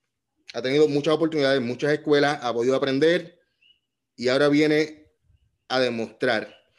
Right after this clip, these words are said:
Tiene la, la oportunidad de, de su vida ahora con, con Orlando Magic. Pero vamos a ver qué me dice Mauro. Mauro, cuéntame, ¿qué te parece la firma de Mosley?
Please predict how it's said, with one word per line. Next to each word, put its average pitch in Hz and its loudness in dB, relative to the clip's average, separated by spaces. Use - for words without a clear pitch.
Tiene 127 -2
la, 127 0
la 127 0
oportunidad 123 -2
de, 127 -2
de 131 -4
su 127 -6
vida 127 0
ahora 117 -4
con, 113 -8
con 113 -8
Orlando 113 -6
Magic. 107 -8
Pero 120 0
vamos 139 2
a 147 6
ver 151 2
qué 147 0
me 147 4
dice 147 0
Mauro. 139 2
Mauro, 135 2
cuéntame, 139 0
¿qué 139 2
te 156 2
parece 151 4
la 135 2
firma 147 0
de 139 4
Mosley? 117 -4